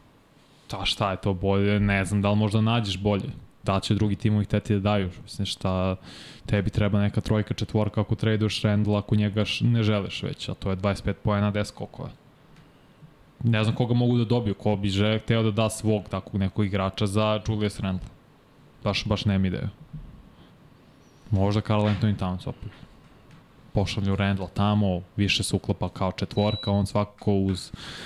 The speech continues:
Gobera, Karl Anthony Towns igra peticu, što znači Robinson ulazi sa klupe, što ti opet znači da fali ti neka četvorka, trojka, nešto između toga, ko će makar da bude tri and D igrač,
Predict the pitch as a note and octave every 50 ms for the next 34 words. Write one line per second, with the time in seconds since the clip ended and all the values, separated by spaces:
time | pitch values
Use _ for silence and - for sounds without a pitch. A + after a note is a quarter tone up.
0 | - - - A2+ A2 G2 F#2 G#2+ G#2+ A2+ A2 G#2+ G2 - A2 G2+ G2+ G#2 G2+ F#2
1 | G#2 G2+ F#2+ - G2 G2 F#2 - - G2+ F#2+ G#2+ F2+ - - - G#2+ G#2+ - -
2 | A#2+ - - - A#2 G2+ - - G2+ G2+ G2+ G2 - - G2+ F#2+ G2+ G2+ F#2+ G#2
3 | G2 - - G2 F#2+ F#2 F#2+ F#2+ F2+ F2+ F2 - - - - - A2+ A#2 B2+ C3+
4 | - - - C3 A#2+ A2 G2+ - - - - - - - - - - - - A#2
5 | F2+ - A2+ A2 - - A2+ G2 G2 F#2+ - - A#2+ A#2 A#2 A#2 - - B2 A#2+
6 | A#2+ A#2+ A#2+ B2 B2 A#2 - - B2 A#2+ A#2+ A#2+ A#2+ A#2 - - A#2+ A#2+ A#2+ A#2+
7 | A#2+ A#2+ A#2+ A#2+ A#2+ A#2 A2+ - - A#2+ A#2 A2+ - - A2+ - A#2 A2+ A#2 A#2
8 | - - A2 - - A2+ A2 A2 - - G#2+ G#2 G#2 - - - G#2 G2 G#2+ G#2+
9 | F#2 G2+ - - G2+ G2+ G2 F#2+ F#2+ F#2 - - - - - - - - G#2 -
10 | A2 G#2+ G#2 G2 - A2 G#2+ G2+ G#2 A2+ A2 G#2 - - A2+ A#2 A2+ A2 A2 G#2
11 | A2 G2+ G2 F#2+ G#2 A2 - - - -